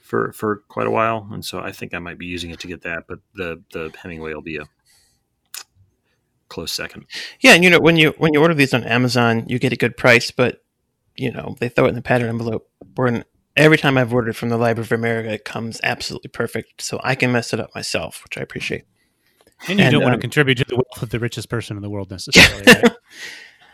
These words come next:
Speaker 2: Um, I give them enough money.
Speaker 3: <laughs>
Speaker 2: Um, there's also coming out soon a book, um, of two hundred and fifty years of African American poetry, which is supposed to be, like, the biggest volume of African American
Speaker 3: Ooh.
Speaker 2: poetry, period,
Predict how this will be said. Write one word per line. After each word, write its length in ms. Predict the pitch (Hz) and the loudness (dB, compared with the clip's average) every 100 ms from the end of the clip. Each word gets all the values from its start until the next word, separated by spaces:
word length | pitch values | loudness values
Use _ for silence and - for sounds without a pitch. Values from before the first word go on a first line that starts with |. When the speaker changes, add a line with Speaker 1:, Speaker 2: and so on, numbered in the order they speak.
| - _ _ - | -20 _ _ -6
Speaker 2:
Um, 280 | 143 123 - | -4 -4 -8
I 100 | 143 | -10
give 200 | 127 110 | -8 -8
them 160 | 104 95 | -8 -8
enough 240 | 98 - | -10 -10
money. 300 | 98 95 - - - - - - - - - | -12 -12 -16 -20 -20 -20 -20 -18 -18 -12 -10
Speaker 3:
<laughs> 60 | 143 - - 196 - 156 - - | -4 0 0 0 -4 -8 -6 2
Speaker 2:
Um, 220 | 143 131 | 2 4
there's 160 | 147 139 | 2 2
also 300 | - 165 147 | 0 0 -2
coming 260 | - 139 | 0 0
out 140 | 135 - | 0 0
soon 300 | 135 131 - | 2 2 0
a 100 | 120 | -2
book, 340 | 120 127 - - | 0 -2 -4 -6
um, 440 | 127 120 117 113 - _ - - - - _ _ - | -2 -2 -2 -6 -10 _ -20 -18 -20 -20 _ _ -4
of 240 | 127 123 | 0 2
two 140 | - 175 | 6 6
hundred 220 | 165 139 | 8 4
and 80 | 139 | 2
fifty 240 | 147 - | 0 4
years 240 | 143 139 131 | 4 4 2
of 100 | 131 | 0
African 320 | 135 - 117 | 0 0 -2
American 400 | 127 120 117 113 | 0 0 0 -4
poetry, 540 | - 143 - - - 147 | -2 -2 -2 -8 -10 -10
which 180 | - - | -10 -6
is 140 | 117 | -6
supposed 320 | - - 131 - | -4 0 0 -2
to 60 | |
be, 160 | 123 123 | -2 0
like, 220 | 120 139 | 2 0
the 160 | 123 120 | -2 -4
biggest 360 | 113 127 151 120 | 0 -2 -2 -4
volume 460 | 123 123 113 110 | -2 -2 -4 -6
of 120 | 113 - | -6 -2
African 300 | 185 269 120 | 2 2 2
American 380 | - 117 - | -2 -6 -8
Speaker 3:
Ooh. 20 | 113 | -4
Speaker 2:
poetry, 500 | 117 113 - 113 101 _ - | -2 -2 -4 -8 -10 _ -2
period, 340 | 113 95 | 0 0